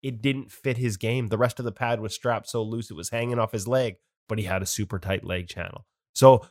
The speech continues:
those are the kind of things to me that y-, you need to sort of figure out in your career, and, and you can start figuring it out as a young goalie 'cause it does affect performance. It can be, we, what do we talk about at the highest levels? We talk about goalie coaches looking for one more save, three more saves, that one percent difference.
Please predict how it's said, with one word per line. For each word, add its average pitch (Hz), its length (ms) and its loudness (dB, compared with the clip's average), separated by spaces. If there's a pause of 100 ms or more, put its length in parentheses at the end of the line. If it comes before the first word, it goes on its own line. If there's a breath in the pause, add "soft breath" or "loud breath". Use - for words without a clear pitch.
(120 loud breath)
those 165 260 10
are 180 100 8
the 156 120 8
kind 139 260 6
of 127 100 4
things 120 420 -2
to 107 100 -6
me 110 260 2
that 98 180 0
y-, 110 160 -2
you 117 160 4
need 117 260 2
to - 40 -8
sort 113 300 2
of 95 80 -8
figure 104 340 -2
out 101 200 0
in 98 60 -10
your 95 140 -8
career, 104 540 -4
and, 95 160 -8 (280 soft breath)
and 101 300 -6
you 123 140 2
can 131 140 2
start 139 260 6
figuring 147 280 4
it 135 40 6
out 143 100 6
as 135 80 2
a 139 60 2
young 135 240 4
goalie 101 260 2
'cause 147 160 -2
it 185 140 0
does 175 200 0
affect 180 320 -4
performance. 165 540 -6
It 127 100 2
can 156 140 2
be, 151 180 4
we, 139 260 -2 (280 soft breath)
what 170 120 2
do 196 40 6
we 190 80 4
talk 175 320 2
about 180 140 2
at - 80 -2
the 143 80 2
highest 143 360 4
levels? 139 320 2
We 107 120 0
talk 143 240 0
about 139 220 0
goalie 139 300 2
coaches 131 320 -2
looking 131 240 -4
for 117 140 -4
one 117 320 4
more 135 220 2
save, 135 380 2
three 139 220 -2
more 131 220 2
saves, 131 360 4
that 107 180 2
one 131 320 6
percent 135 460 0
difference. 120 400 -4